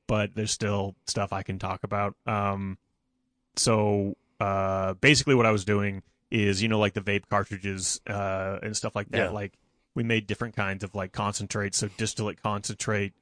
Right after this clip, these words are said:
Speaker 1: um, C O two oil, and, uh, B H O oil, which is just butane extracted, um,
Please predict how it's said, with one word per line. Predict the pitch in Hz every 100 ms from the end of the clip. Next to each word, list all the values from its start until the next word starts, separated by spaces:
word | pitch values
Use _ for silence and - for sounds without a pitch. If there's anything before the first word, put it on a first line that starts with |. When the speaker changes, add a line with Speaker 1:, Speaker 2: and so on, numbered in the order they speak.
| _ _ _ -
Speaker 1:
um, | 98 98 95 98 92 _ _ - -
C | - 123
O | 104
two | - 117 107 107 107 - _ _ _ -
oil, | 107 101 101 101 - 110
and, | 104 98 98 - -
uh, | 98 98 98 98 95 95 98
B | 127 117
H | 101 -
O | 110 -
oil, | 127 131 131
which | 117 -
is | 104
just | 107 - -
butane | 107 - 98 101 98 95 _ -
extracted, | - 104 98 - 98 95 - _ _
um, | 104 98 95 98